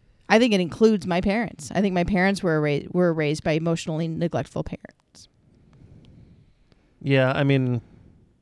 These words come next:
Speaker 2: if you look back at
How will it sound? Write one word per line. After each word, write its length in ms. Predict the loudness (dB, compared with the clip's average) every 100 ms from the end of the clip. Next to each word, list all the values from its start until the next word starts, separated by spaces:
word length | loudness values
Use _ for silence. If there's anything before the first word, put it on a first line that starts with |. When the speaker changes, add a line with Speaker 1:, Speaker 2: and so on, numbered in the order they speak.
| _ _ -2
Speaker 2:
if 180 | -2 2
you 440 | 2 4 4 2 2
look 300 | 2 2 2
back 500 | 4 2 0 -6 -20 -20 _ _ _ _ _ _ _ _ _ _ _ _ -20 _ _ _
at 340 | -4 0 0